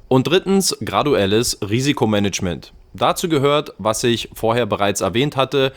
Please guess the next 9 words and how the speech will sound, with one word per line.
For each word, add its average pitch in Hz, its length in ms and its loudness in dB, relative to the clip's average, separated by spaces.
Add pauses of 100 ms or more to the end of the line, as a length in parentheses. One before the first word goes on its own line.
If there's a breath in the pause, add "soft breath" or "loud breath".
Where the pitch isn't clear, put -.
(220 loud breath)
nämlich, 123 520 0
dass 147 260 0
ein 131 140 0
größerer 131 440 0
Kreditbetrag 120 800 -2 (280 loud breath)
erst 110 300 0
durch 107 240 2
positive 175 560 -2
Rückzahlungsmuster 113 1080 -2